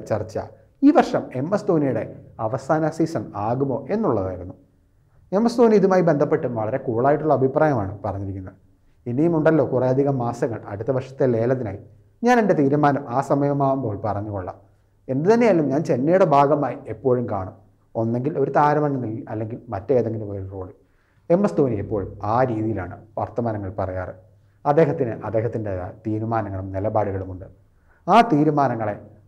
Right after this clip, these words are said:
ആ cool മൈൻഡിനെ, ഇത്തരത്തിലുള്ള ഒരു ക്യാപ്റ്റനെ, ഇങ്ങനെയുള്ളൊരു മനുഷ്യനെ ചെന്നൈ സൂപ്പർ കിങ്സ് തീർച്ചയായും വരും കാലങ്ങളിൽ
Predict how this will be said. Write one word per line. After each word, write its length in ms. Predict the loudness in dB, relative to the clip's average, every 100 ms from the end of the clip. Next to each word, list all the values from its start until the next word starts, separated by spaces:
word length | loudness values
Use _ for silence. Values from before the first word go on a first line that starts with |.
| 0
ആ 40 | 0 4
cool 180 | 4 4
മൈൻഡിനെ, 400 | 2 -2 -2 -4 -8 -14 -16 -4 0
ഇത്തരത്തിലുള്ള 500 | 4 4 6 4 4
ഒരു 80 | 2 -2
ക്യാപ്റ്റനെ, 500 | -4 -2 -2 -6 -12 -14 -20 -20 _ -14
ഇങ്ങനെയുള്ളൊരു 580 | -4 0 4 4 4 4 0
മനുഷ്യനെ 480 | -4 -6 -6 -8 -8 -14 -10 -2
ചെന്നൈ 220 | 0 0 0
സൂപ്പർ 200 | -2 -4
കിങ്സ് 260 | -10 -10 -4
തീർച്ചയായും 580 | -2 -2 0 0 0 -4
വരും 200 | -4 -2 2
കാലങ്ങളിൽ 380 | 2 2 -4